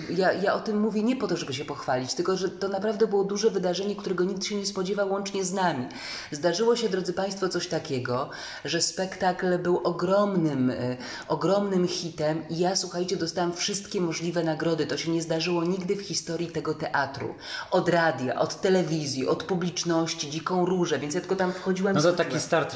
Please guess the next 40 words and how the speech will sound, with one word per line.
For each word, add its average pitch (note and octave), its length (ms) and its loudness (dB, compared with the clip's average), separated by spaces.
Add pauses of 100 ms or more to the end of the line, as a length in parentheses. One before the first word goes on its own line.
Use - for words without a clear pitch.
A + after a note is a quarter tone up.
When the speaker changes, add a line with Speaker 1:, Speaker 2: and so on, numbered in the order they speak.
Speaker 2:
rakiety C#3+ 400 2
to C3+ 160 2
już B2+ 240 2
jest A#2+ 160 -6
po A#2 60 -2
Speaker 1:
Tak. D#3 120 6
Speaker 2:
prostu B2 260 2
przeskoczenie B2+ 580 0
kilku A2+ 260 2
orbit F2+ 500 4
jakby. F2 420 0 (320)
Speaker 1:
Ale B3 260 6
też, A#3+ 260 0
wiesz, G#3+ 460 4
ale E3+ 160 2
też G3 160 -2
takie G#3 320 0
trochę G3 300 0
rzucenie G3 440 2
się F3+ 120 0
na F3+ 140 4
gł-, E3 240 0
głęboką F3 540 4
wodę, B2+ 320 2
bo C#3 100 2
potem F3 280 0
już D#3+ 180 -2
nie E3 100 2
było C#3+ 240 0
miło. A#2 440 -4 (800)
Speaker 2:
Okej, F#2 480 4 (520)
ym, B2 380 2
jesteś E3+ 680 6
z A#2 100 -4
jednej E3 240 4
strony D3 300 2
osobą B2+ 640 2 (300)
bardzo D3+ 340 4
wierną C3+ 580 2
instynktowi, A#2 1500 2